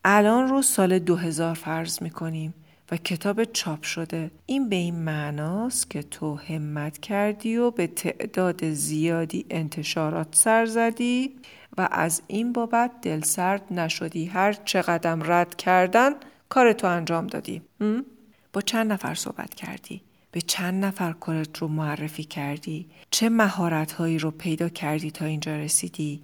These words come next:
ام، از چه منابعی استفاده کردی؟ تمام جزئیات رو تا اونجا که ممکنه شناسایی کن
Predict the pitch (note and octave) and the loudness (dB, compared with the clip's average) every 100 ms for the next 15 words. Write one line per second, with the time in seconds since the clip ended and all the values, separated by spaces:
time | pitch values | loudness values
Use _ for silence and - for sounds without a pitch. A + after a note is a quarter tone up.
0 | - _ - _ E3 D#3+ D#3 - G3 G3+ | -18 _ -20 _ -6 -6 -6 -4 -2 0
1 | - - G#3 G#3 F#3+ E3+ D#3+ E3 D#3+ - | 0 0 2 2 2 0 0 0 -2 -4
2 | F3 - D#3 E3+ D#3+ D3+ D#3+ D3+ - - | -6 -6 -6 -8 -8 -12 -10 -10 -10 -10
3 | E3 D#3 D#3 - _ - - A3+ A3+ A#3 | -8 -8 -10 -16 _ -14 -8 -4 -2 0
4 | B3 C4 C4+ B3+ F#3+ E3+ D#3+ - D#3+ F3 | 0 0 0 0 2 4 2 0 0 0
5 | F3 F3 - E3 D#3 - F#3+ - G3 G3 | 0 -4 -6 -6 -6 -8 -10 -6 -4 0
6 | F#3 G3+ A3 A#3+ G3+ E3+ D#3 - D#3+ F3+ | 0 -2 -2 -2 -2 -2 -4 -6 -4 -2
7 | - D#3+ C#3+ C#3 - D#3+ E3+ D#3+ - F#3 | -2 -2 -4 0 0 0 -4 -6 -12 -14